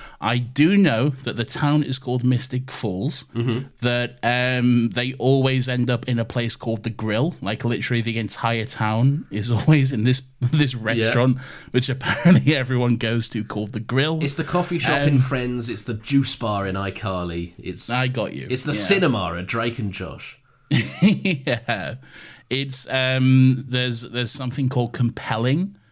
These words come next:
Speaker 2: Yep.
Speaker 1: which is, like, when vampires, like, I think they can control your mind or some shit.
Speaker 2: They can indeed.
Speaker 1: There's this weird theme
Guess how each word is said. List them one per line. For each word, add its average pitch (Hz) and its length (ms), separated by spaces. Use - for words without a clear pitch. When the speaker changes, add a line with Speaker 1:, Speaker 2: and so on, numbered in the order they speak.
Speaker 2:
Yep. 110 160
Speaker 1:
which 117 180
is, 110 120
like, 113 220
when 113 200
vampires, 110 680
like, 107 240
I 107 100
think 107 240
they 113 80
can 120 220
control 113 360
your 110 140
mind 123 640
or 127 140
some 139 280
shit. 147 440
Speaker 2:
They 95 100
can 92 260
indeed. 85 380
Speaker 1:
There's 135 260
this 135 200
weird 147 460
theme 147 720